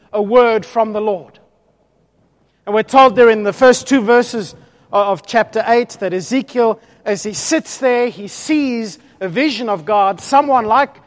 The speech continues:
like the Son of Man, like, like a human, and, and this thing like a hand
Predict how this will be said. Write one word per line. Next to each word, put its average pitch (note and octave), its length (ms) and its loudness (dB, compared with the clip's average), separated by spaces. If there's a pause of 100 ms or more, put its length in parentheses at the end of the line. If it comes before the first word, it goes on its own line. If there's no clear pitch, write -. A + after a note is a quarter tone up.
(260)
like C#4 320 2
the A#3+ 80 -2
Son A#3 300 0
of A3 100 -4
Man, G3 340 -4
like, B3+ 300 0 (260)
like C#4+ 300 2
a C4 80 -2
human, A3+ 440 -6
and, G3 120 -10 (220)
and G#3 180 -4
this G3+ 220 -10
thing D4 220 -4
like A3 520 2
a C4 80 4
hand G#3 560 0